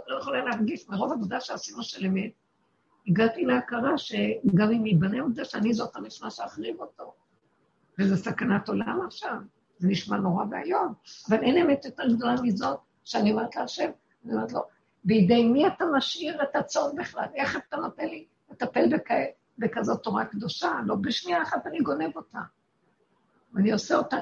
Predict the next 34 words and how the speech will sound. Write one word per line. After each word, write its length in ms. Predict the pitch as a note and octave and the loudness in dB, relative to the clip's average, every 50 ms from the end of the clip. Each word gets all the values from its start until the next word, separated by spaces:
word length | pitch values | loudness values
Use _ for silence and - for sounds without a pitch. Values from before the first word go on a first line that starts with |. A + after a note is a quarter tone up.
| - | 2
קרדום, 420 | - A#3+ G3+ F#3 F3+ A3+ A#3 A#3+ - - - _ - | 6 6 6 8 6 4 4 2 0 -2 -8 _ -10
קרדום 440 | - F#3+ F3 E3+ E3+ - - - B3 | -4 2 4 4 4 4 2 0 -2
לחפור 440 | A#3+ - - - - - - B3+ G3+ | -2 -4 -6 -6 -6 -4 -4 -4 -4
בה. 120 | E3 - - _ _ _ _ _ _ _ _ _ | -6 -8 -12 _ _ _ _ _ _ _ _ _
בשביל 200 | - - - F3 | -18 -8 -4 -4
הכבוד, 520 | D#3+ - - F#3 D#3 E3+ D#3+ - - E3+ F3+ | -4 -2 -2 -2 0 2 2 2 0 0 -2
בשביל 220 | E3 - - E3+ | -6 -6 -6 -6
הזה, 300 | F3+ F3+ F3 E3 - A3+ A3 - _ _ _ _ _ _ _ - | -6 -4 -4 -2 -2 -2 -4 -4 _ _ _ _ _ _ _ -8
אז 160 | G3+ - - | -6 -6 -6
תרחם 460 | - F3+ F#3 F3+ - - - - F4+ | -4 -2 -2 -2 0 0 0 2 2
עליי. 360 | F#4+ F#4+ E4+ C#4 A#3 G3+ F3+ - - _ _ _ _ _ _ _ _ | 2 2 2 0 0 0 -2 -4 -8 _ _ _ _ _ _ _ _
כשאדם 800 | - - G3 F#3 - - - F4 - - - A3 F3+ E3+ C4+ G4+ A#4 G#4 | -4 -2 0 0 0 0 -2 -2 0 6 8 10 10 10 10 8 6 8
מודה 300 | D#4+ D4+ F3+ F3 D4 F4+ | 8 8 8 8 8 6
את 140 | F#4+ - - | 4 4 2
האמת 380 | F4 C#4+ A#3+ A#3+ E4+ F4+ - G#4 | 2 2 4 4 2 2 2 2
הזאת, 300 | G#4+ C#4 - - G#4+ - | 0 2 2 0 0 2
הוא 80 | B3 | 2
אומר, 100 | A#3 A#3 A3+ - - | 2 2 2 0 0
"הנה, 220 | G3+ G3 F3+ F3 E3+ - | 2 2 2 2 0 -4
גמרתם 760 | - G3 G3 G#3 A#3 A#3 - _ _ _ _ A#3+ - - G#3+ | -8 -6 -2 -2 -2 -2 -4 _ _ _ _ -10 -8 -6 -6
את 100 | G3 G#3+ | -6 -6
התיקון. 420 | G#3 - - - - - G3 F3+ E3+ - - - _ _ _ _ _ - - - _ _ _ _ _ _ _ _ | -6 -8 -8 -8 -8 -6 -6 -4 -4 -6 -10 -12 _ _ _ _ _ -20 -20 -20 _ _ _ _ _ _ _ _
אין 140 | C4 C4+ - | 2 4 6
עצמות 460 | A3 G#3 - - G#3 A3+ C4 C#4 B3+ | 4 2 4 6 6 6 6 4 2
ואין 180 | A3+ A3+ A#3 A#3+ | 2 2 2 2
חורבן 480 | - - A#3 G3 F3+ F#3+ A#3+ C#4 D4 A3 | 2 4 4 6 6 6 6 4 4 2
ואין 200 | G#3+ G#3+ G#3+ G#3+ | 0 2 2 2
כלום. 340 | - - G#3 F#3+ F3 E3 D#3+ - _ _ _ _ _ _ _ _ _ | 0 -4 -6 -4 -4 -4 -6 -8 _ _ _ _ _ _ _ _ _
כי 120 | - A3 G#3+ | 2 6 6
נתתי 460 | G#3+ G#3 - D4+ A4 A4+ - - F#4 | 6 6 6 4 2 2 4 2 2
לכם 500 | C#4 A#3+ - F#3 A3 A3+ A3 G#3+ G#3+ G#3+ G#3+ | 2 4 2 2 0 0 0 2 2 2 0
את 100 | - - - | -2 0 0
הדבר 480 | A3 G#3 F3+ E3+ G#3+ G#3+ B3 E4+ E4+ F4+ D4+ - - - | 2 2 4 4 4 4 4 2 2 2 0 -4 -2 2
והיפוכו." 600 | G3 A#3 A#3+ G#3 - - A3 - - - - - | 4 6 6 6 4 4 2 2 2 2 0 -2